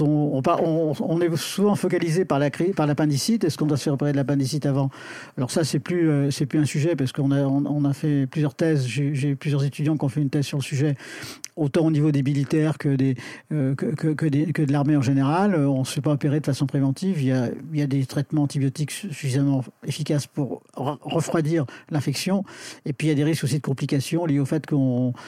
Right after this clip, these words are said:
euh, qu'on a, euh, qu'on, qu'on, qu'on, qu'on s'est fait opérer. Donc, euh, donc ça, c'est, c'est, mais le sujet de, de la, de la grossesse extra-utérine et de,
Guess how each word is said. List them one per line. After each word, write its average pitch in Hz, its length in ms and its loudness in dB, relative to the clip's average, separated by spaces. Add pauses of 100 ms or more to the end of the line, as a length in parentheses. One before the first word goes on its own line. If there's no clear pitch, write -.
(260)
euh, 127 120 0
qu'on 139 240 2
a, 147 240 4
euh, 127 220 2 (460)
qu'on, 196 220 -2
qu'on, 147 280 -2
qu'on, 143 260 2
qu'on 139 160 -4
s'est - 120 -2
fait 165 120 0
opérer. 135 300 0 (420)
Donc, 170 300 0
euh, 156 340 4 (240)
donc 156 200 0
ça, 185 140 2
c'est, 165 200 2
c'est, 156 200 0 (160)
mais 165 140 2
le 175 100 2
sujet 190 380 2
de, 156 220 4
de 151 100 2
la, 151 220 2
de 139 160 0
la 143 100 2
grossesse 156 360 0
extra-utérine 151 720 0
et 170 240 2
de, 147 220 2